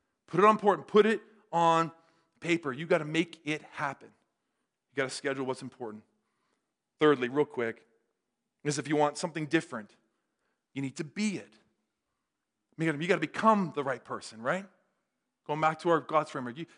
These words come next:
if you, if you want something important, if you want something different, you need to be it. So often, what do we do? We point the finger and say, "You are the problem.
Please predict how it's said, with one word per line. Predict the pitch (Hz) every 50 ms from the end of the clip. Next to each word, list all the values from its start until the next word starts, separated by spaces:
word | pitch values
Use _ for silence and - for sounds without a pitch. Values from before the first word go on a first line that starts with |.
| _ _ -
if | 147 -
you, | 175 175 170 151
if | 151 -
you | 180 180
want | 160 175 190 208 214 -
something | - 220 - 202 196
important, | 196 196 - - 185 175 160 151 156
if | - 180
you | 185 180
want | 196 196 -
something | - 196 190 196 160
different, | 185 175 - 165 151 143
you | 156 160
need | 156 160 156 156 -
to | - 147 131
be | - 147 143 139
it. | 139 139
So | - 208 190 175
often, | 170 175 185 180 - - 165 160
what | 170 170
do |
we | 170 170
do? | 165 147
We | 147 160 156
point | - - 180 185 180
the | 180 156
finger | - - 160 156 147 135
and | 131
say, | - 143
"You | 139 143 170 190 196
are | 185
the | 160 156
problem. | - - 135 254 226 - 170